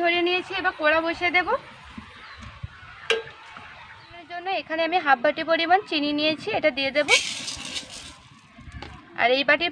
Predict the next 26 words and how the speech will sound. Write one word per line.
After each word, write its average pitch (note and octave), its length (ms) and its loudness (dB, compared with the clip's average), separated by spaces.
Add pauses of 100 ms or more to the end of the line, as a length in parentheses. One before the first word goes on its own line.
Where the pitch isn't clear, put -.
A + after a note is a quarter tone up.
পরিমাপ D4 340 4 (100)
করে D#4 140 4 (100)
কিন্তু E4 260 -4
আমি F#4 180 2
হাফ C4+ 220 4
বাটির F4+ 260 0 (120)
একটু F4 240 -6 (120)
বেশি D4 220 2 (120)
জল B3+ 220 10
নিয়ে C#4 180 -2
নিয়েছি, C#4+ 300 -4
এটা D#4+ 180 0
দিয়ে C4+ 180 0
দেব। D4 100 0 (2500)
দিয়ে C#4 180 -2
দিচ্ছি D4 220 -4 (120)
দুটো C#4+ 180 -2 (140)
এলাচ, E4 200 8 (120)
এলাচের C#4+ 340 2
কিন্তু D4 200 -8
আমি E4+ 160 -2
বীজ B3+ 200 -6
বের C4+ 180 -2
করে D4 220 2
নিয়ে C#4+ 180 -2
নিয়েছি। D#4 280 -2